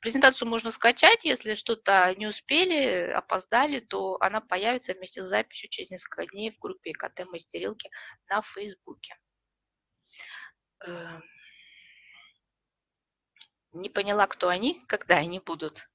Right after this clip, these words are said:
записи или презентации, или кто, или буктрейлеры. Следующий вебинар в следующий понедельник про буктрейлеры.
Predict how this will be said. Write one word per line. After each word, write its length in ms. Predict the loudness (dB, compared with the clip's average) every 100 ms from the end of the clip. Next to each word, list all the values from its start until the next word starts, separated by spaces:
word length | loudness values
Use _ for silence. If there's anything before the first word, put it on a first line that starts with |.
| -4
записи 540 | 6 6 6 -8 -6
или 140 | -8 -8
презентации, 960 | -8 -8 -8 -2 0 0 -4 -12 -10
или 360 | -12 -16 -16 -16
кто, 400 | -16 -12 -12 -12 _ -20 -20 -20 -20 _
или 100 | -14
буктрейлеры. 720 | -12 -10 -4 -4 -4 -10 -12 -12 -6
Следующий 400 | -2 0 0 0
вебинар 380 | 0 0 2 0
в 40 |
следующий 420 | -2 -6 -4 -6
понедельник 560 | -8 -12 -8 -10 -10 -10
про 160 | -6 -6
буктрейлеры. 640 | -8 -12 -8 -8 -8 -14